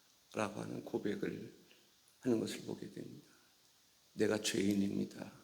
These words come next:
이런 고백은 쉽게 나오는 고백이 아닙니다. 그런데 이러한 고백을 베드로가 할 수밖에 없었던 것이 있었습니다.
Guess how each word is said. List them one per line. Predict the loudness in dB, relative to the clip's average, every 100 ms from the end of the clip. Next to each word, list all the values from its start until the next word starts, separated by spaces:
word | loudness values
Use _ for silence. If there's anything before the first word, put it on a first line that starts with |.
| -20 _ _ _ _
이런 | -2 -2 0
고백은 | -2 2 2 2 -4 -6 -10 -16 -20 -20 _ _ _ _
쉽게 | -2 -2 0 2 4
나오는 | 4 0 -2 -4 -6 -8
고백이 | -8 -6 -6 -6 -10 -10 -16 -20 _ _ _ _
아닙니다. | -8 -6 -6 -8 -16 -20 _ _ _ _ _ -20 -20 _ _ _ _ _ _ _ _
그런데 | 4 4 6 6
이러한 | 6 4 4 2 2
고백을 | 0 2 2 2 0 0 -4 -8 -16 -20 -20 -20 _ _ _
베드로가 | -4 -2 2 2 0
할 | 0
수밖에 | 0 0 -2 -2
없었던 | -8 -6 -6 -6 -6 -6
것이 | -6 -6 -4 -6 -8 -12 -14 -4
있었습니다. | -2 0 -4 -4 -8 -12